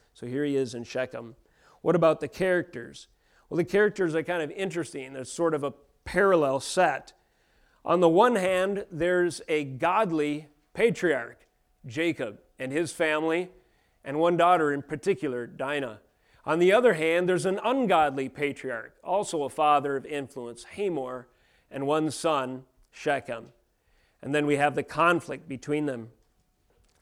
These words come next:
But these two influential fathers and their children remind us of another theme in Genesis,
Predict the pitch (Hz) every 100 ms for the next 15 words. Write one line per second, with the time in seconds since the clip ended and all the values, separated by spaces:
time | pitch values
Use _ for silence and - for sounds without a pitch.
0 | 143 170 170 220 233 - - 233 220 214
1 | 226 196 208 208 - 156 - 180 202 156
2 | 143 - _ _ - 170 170 - 208 190
3 | 160 139 - 147 156 170 196 151 123 -
4 | _ _ _ - 151 160 180 180 180 170
5 | 160 139 139 147 139 135 117 113